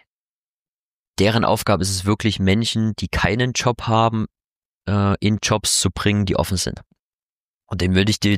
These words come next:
die, die Kernkompetenz gar nicht absprechen. Ich sehe das eigentlich kooperationstechnisch in einer anderen Richtung, und zwar im Bereich der Regionalentwicklung, der Infrastrukturentwicklung.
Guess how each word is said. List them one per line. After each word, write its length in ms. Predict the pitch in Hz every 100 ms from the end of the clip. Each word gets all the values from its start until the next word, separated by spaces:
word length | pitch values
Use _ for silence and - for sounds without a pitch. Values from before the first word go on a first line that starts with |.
| -
die, 140 | 98
die 120 | 98 92
Kernkompetenz 680 | 90 95 107 101 95 -
gar 140 | 87 92
nicht 180 | 90
absprechen. 400 | - - - 82
Ich 120 | 65 -
sehe 140 | 110
das 180 | 127 -
eigentlich 500 | 104 117 120 117 - - - - - - - _ _ _
kooperationstechnisch 880 | - 101 104 - 120 113 - 107 104
in 100 | 101
einer 80 | 107
anderen 300 | 104 123 113
Richtung, 420 | - - - -
und 140 | 82 -
zwar 260 | - 95
im 140 | 104 98
Bereich 640 | 90 90 95 107 107 - - _ _ _ _ _ -
der 120 | 95
Regionalentwicklung, 1120 | 110 101 95 92 113 127 90 - 87 - 87
der 140 | 85 85
Infrastrukturentwicklung. 1300 | 107 - 95 - - - 80 69 - 69 - -